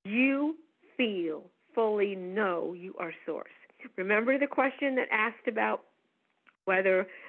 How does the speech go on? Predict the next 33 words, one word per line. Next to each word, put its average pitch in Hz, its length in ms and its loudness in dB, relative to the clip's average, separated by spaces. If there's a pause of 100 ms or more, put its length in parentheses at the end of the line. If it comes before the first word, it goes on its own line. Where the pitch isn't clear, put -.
(120)
they 196 220 0 (120)
can, 202 360 -2 (100)
um, 156 460 -2 (1200)
oh, 180 500 2 (460)
oh, 214 200 6
she 208 200 -4
sees 226 160 -2
herself 220 340 0
differently 208 500 -6
in 196 60 -4
her 190 160 -10
dreams? 202 540 -6 (580)
And 190 120 -4
we 185 200 -4
said, 196 180 0
well, 180 400 0
you 196 200 -2
are 170 140 2 (200)
source, 349 300 2 (100)
and 190 100 -10
you 190 100 -6
can 185 160 -12
be 190 200 -6 (160)
anything. 220 500 -2
You 170 120 -6
can 170 140 -18 (160)
see 202 60 -12
yourself 180 400 -8
as 165 80 -6 (100)
anything 226 460 -4 (680)
because 185 260 -4
you 202 100 2
are 196 80 4